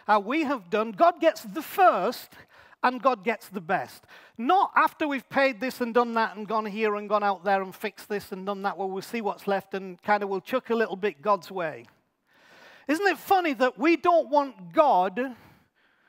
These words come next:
to act that way towards us? We want God in our time of distress to give us the first and the best,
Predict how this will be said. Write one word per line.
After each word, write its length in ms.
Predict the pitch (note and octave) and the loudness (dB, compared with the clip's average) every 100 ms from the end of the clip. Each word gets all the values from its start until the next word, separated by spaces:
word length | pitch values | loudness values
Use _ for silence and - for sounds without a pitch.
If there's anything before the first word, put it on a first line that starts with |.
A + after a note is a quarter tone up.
| _ | _
to 120 | - - | -2 2
act 400 | C4+ - - F3+ | 2 2 -4 2
that 220 | C4 - | 2 2
way 220 | A#3+ A#3+ | 0 0
towards 600 | - B3 A#3 A#3 A#3 E3 | 0 -2 4 4 4 2
us? 340 | G#3+ F3 D3 - - - - _ _ _ _ _ _ _ - - - _ - | 2 2 0 -10 -14 -16 -20 _ _ _ _ _ _ _ -20 -20 -20 _ -4
We 160 | B3+ E4 | 0 4
want 400 | D#4+ F#4 D#4 C#4 | 6 6 2 4
God 380 | E4+ A3+ B3+ | 4 6 4
in 100 | C4+ | 2
our 160 | C4 A#3+ | 2 2
time 360 | - D4 D4+ D4+ | 2 0 0 0
of 120 | B3 | -4
distress 600 | D4 - - B3+ A3 - | -6 -6 0 0 0 -4
to 120 | A#3+ | -6
give 200 | G3 A#3+ | -2 -2
us 160 | A#3+ E3+ | -2 -2
the 120 | G#3+ | -6
first 520 | - C#4+ E4+ E4 - | 2 4 4 2 -2
and 120 | D#4+ | -2
the 60 | D4 | 0
best, 480 | A#3 A#3+ D#3 - | 2 2 0 -8